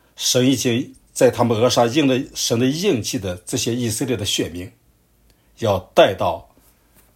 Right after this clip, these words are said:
最安全的地方，叫亚沙旷野，在那儿养活他们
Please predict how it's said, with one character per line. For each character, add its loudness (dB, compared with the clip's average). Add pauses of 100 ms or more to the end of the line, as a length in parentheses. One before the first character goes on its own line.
最 -2
安 4
全 -4
的 -16
地 -10
方， -16 (480)
叫 -2
亚 4
沙 -2
旷 -4
野， -16 (1080)
在 4
那 4
儿 4
养 6
活 2
他 0
们 -4